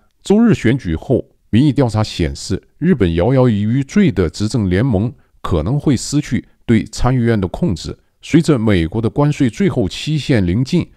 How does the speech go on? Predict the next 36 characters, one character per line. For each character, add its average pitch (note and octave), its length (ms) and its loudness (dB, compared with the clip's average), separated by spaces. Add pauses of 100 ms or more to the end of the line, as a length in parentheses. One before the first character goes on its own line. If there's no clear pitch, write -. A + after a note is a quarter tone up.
(160)
这 F3+ 160 4
可 E2+ 240 0
能 F#2+ 160 -2
预 E3+ 240 2
示 - 160 -4
着 E2 200 -4 (160)
政 D#3 220 2
治 F#2 140 -6
动 A#2+ 240 0
荡。 F#2+ 200 -4 (240)
虽 B3 240 2
然 C3+ 140 6
这 A#2+ 100 -2
次 G#2 140 -4
选 F#2 240 -2
举 E2 180 -8 (220)
不 - 140 -2
会 C3 160 0
直 F#3 200 -4
接 F#3 220 0
决 D3+ 260 4
定 C3 240 -2 (280)
石 - 180 -2
破 A#2 140 0
茂 A#2+ 180 2
领 G#2+ 220 0
导 F2+ 120 2
的 E2 80 -2
少 C#2+ 300 -6
数 - 160 -10
政 C#3 180 -2
府 - 160 -10
是 - 220 -4
否 F#2 160 -4
垮 - 240 -10
台， - 320 -6